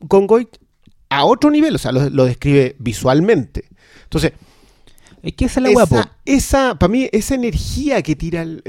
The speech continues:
Speaker 1: que te dice
Speaker 2: Es que justamente
Speaker 1: Uy,
Speaker 2: la
Speaker 1: mira,
Speaker 2: weá, po.
Speaker 1: perdón, voy a ocupar un término que no es, pero únete a la fiesta.
Speaker 2: <laughs> Es que esto está todo relacionado, porque en este país la élite intrínsecamente va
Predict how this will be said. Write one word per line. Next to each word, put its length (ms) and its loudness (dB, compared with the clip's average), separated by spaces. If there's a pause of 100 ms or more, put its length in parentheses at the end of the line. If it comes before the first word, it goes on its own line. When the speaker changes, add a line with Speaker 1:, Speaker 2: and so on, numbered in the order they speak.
(260)
Speaker 1:
que 140 -6
te 100 0
dice 400 -6 (1160)
Speaker 2:
Es 80 -10
que 120 -2
justamente 520 0
Speaker 1:
Uy, 60 -4
Speaker 2:
la 80 2
Speaker 1:
mira, 120 4
Speaker 2:
weá, 160 2
po. 60 -4
Speaker 1:
perdón, 360 0
voy 160 6
a 40 6
ocupar 300 4
un 80 -2
término 340 2
que 80 4
no 60 4
es, 100 -2 (320)
pero 400 4
únete 260 2
a 20 2
la 80 0
fiesta. 440 -2 (240)
Speaker 2:
<laughs> 960 -2 (1200)
Es 100 -4
que 200 0 (640)
esto 480 4
está 280 0
todo 160 6
relacionado, 420 4
porque 180 2
en 80 0
este 160 0
país 320 4 (760)
la 140 4
élite 300 0 (580)
intrínsecamente 840 2
va 240 2